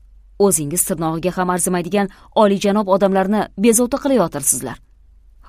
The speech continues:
Ularga tinchlik bermayotirsizlar", deb bor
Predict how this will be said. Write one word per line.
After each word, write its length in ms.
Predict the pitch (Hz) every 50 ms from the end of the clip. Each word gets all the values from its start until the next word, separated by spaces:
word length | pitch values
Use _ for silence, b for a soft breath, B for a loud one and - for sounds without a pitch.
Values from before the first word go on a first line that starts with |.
| b -
Ularga 340 | 262 247 208 175 156 220
tinchlik 420 | 233 - 247 220 202 - 247 247 185
bermayotirsizlar", 880 | 208 208 214 247 277 302 311 320 320 359 320 - - 165 156 143 117 - - - - - - - - - _ _ _ _ _ _ -
deb 220 | 151 175 190 190 - b b b b b b _ _ _ _ _ _ -
bor 260 | 160 147 185 208 233